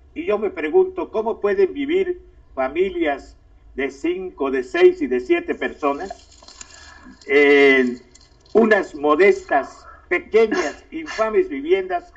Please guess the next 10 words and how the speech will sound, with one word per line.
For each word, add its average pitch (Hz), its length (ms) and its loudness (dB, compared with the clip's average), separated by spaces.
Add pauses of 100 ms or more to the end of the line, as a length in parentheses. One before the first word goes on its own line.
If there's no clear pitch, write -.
(360)
de 151 120 -4
treinta 156 480 -4
y 151 80 -4
dos 185 260 -6
metros 190 480 -8
cuadrados, 330 640 -2
que 294 160 -10
de 330 160 -6
eso 381 240 -8
tienen 339 460 -6